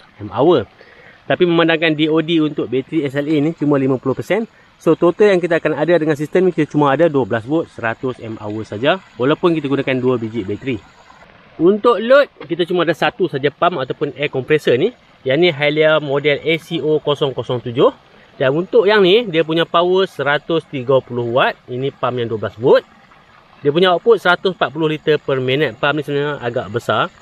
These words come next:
Dan untuk pump ni pun memang owner yang beli sendiri. Saya cuma bawa solar charge controller. Hari ni kita akan gunakan M P P T solar charge controller G C Soar. Yang ni tiga puluh M. Segi sambungan dekat solar charge controller ni. Ni input untuk solar panel, saya sambung kepada breaker ni.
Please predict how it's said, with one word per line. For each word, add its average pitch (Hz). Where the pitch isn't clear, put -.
Dan 160
untuk 165
pump 208
ni 214
pun 226
memang 190
owner 165
yang 156
beli 147
sendiri. 139
Saya 135
cuma 151
bawa 139
solar 139
charge 123
controller. 127
Hari 123
ni 135
kita 127
akan 131
gunakan 123
M 131
P 127
P 127
T -
solar 123
charge 120
controller 131
G 139
C 147
Soar. 156
Yang 127
ni 165
tiga 127
puluh 120
M. 180
Segi 175
sambungan 202
dekat -
solar 151
charge 143
controller 175
ni. 220
Ni 170
input 165
untuk 143
solar 139
panel, 156
saya 147
sambung 131
kepada 123
breaker 131
ni. 196